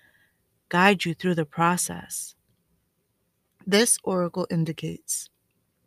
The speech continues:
the peace, harmony that will eventually triumph over conflict and challenge, bringing about a new way of being.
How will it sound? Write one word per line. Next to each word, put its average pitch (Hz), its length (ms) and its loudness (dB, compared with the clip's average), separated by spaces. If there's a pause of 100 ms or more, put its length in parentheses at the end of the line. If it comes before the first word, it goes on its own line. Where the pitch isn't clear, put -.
(400)
the 175 140 0
peace, - 640 -4 (1000)
harmony 180 720 2 (680)
that 180 140 2
will 175 200 0
eventually 220 680 2
triumph 175 600 -4
over 165 260 -2
conflict 175 640 -4
and 156 120 -6
challenge, 160 680 -4
bringing 180 380 -2
about 147 480 -4 (440)
a 160 60 -6
new 156 240 0
way 151 200 0
of 139 180 -6
being. 139 380 -8